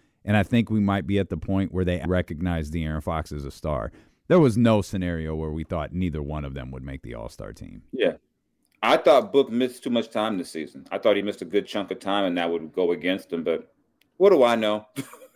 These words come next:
Speaker 1: Well, we gotta get Karl Anthony Towns in there 'cause, you know, they have the top team in the conference, and apparently that's really important to selecting All-Stars now.
Speaker 2: Yeah, but the funny thing about it now, it's like, isn't O K C number one right now?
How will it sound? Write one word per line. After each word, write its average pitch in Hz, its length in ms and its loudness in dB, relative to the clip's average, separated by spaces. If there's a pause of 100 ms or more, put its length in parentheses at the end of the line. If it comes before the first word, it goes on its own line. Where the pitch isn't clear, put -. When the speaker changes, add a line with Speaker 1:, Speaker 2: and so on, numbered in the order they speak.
(120)
Speaker 1:
Well, 104 220 4
we 113 100 2
gotta 117 200 4
get 120 180 2
Karl 120 300 2
Anthony 117 320 0
Towns 107 360 0
in 87 120 -2
there 85 200 -2
'cause, 82 320 -4
you 85 120 -4
know, 82 160 -2
they 82 160 -2
have 85 180 0
the 78 80 -6
top 85 280 -2
team 90 200 0
in 85 60 0
the 80 80 -2
conference, 78 520 -4
and 80 80 -4
apparently 82 440 -2
that's 76 260 -4
really 78 220 -2
important 73 500 -2
to - 80 -12
selecting 71 460 -8
All-Stars 69 500 -4
now. 53 240 -12 (600)
Speaker 2:
Yeah, 98 320 4
but 95 240 -2
the 104 180 -4 (160)
funny 113 140 2
thing 110 180 -4
about 107 240 4
it 95 100 -2
now, 110 320 0
it's 95 140 -8
like, 101 280 2
isn't 117 260 -4
O 110 100 2
K 110 220 2
C 120 200 -2
number 120 240 0
one 120 200 0
right 120 180 0
now? 123 300 -4